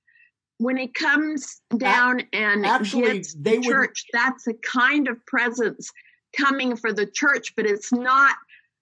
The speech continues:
Speaker 1: that they are the people of the tribulation. It's not, he's not present to them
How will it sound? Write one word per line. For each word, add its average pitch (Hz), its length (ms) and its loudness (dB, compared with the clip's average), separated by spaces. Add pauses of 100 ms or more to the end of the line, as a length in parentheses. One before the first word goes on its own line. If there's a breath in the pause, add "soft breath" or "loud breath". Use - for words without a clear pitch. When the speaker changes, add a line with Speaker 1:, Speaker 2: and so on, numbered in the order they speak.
(280)
Speaker 1:
that 233 400 -4
they 240 180 0
are 214 320 2 (360)
the 233 180 -2
people 285 480 -2
of 220 140 -2
the 214 60 -4
tribulation. 240 1300 -2
It's 220 240 -4
not, 254 400 2
he's 247 320 -4
not 240 280 0
present 247 480 -4
to 196 120 -4
them 202 500 0